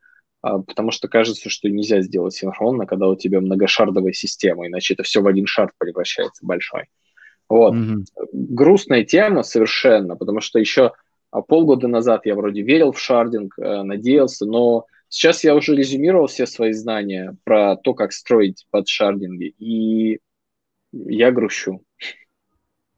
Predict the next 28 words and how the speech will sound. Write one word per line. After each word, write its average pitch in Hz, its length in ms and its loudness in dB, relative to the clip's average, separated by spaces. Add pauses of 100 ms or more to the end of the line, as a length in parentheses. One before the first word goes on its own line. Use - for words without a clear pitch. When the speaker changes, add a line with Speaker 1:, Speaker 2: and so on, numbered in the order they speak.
(220)
Speaker 2:
А, 113 540 0
ну, 113 280 -8
про 120 280 0
разработчиков 117 680 -2
понятно, 120 480 -2
то - 80 -14
есть - 160 -14
это 104 240 -8
больше 104 420 -8
знак 107 320 -6
минус, 117 340 -2
да, 98 200 0
Speaker 1:
А, - 20 4
Speaker 2:
нежели 95 400 -6
чем - 180 -12
Speaker 1:
да, 151 60 2
Speaker 2:
плюс? 147 400 0
Speaker 1:
для - 640 -4
пользователей 147 640 0
ты 110 120 -16
че? 101 420 -4
Speaker 2:
Пользователей. 107 380 0
Speaker 1:
Самая 185 300 2
Speaker 2:
Х-, 156 80 4
Speaker 1:
главная 151 320 4
Speaker 2:
хомячков, - 0 -
Speaker 1:
проблема 147 560 2
Speaker 2:
хомячков 123 440 -6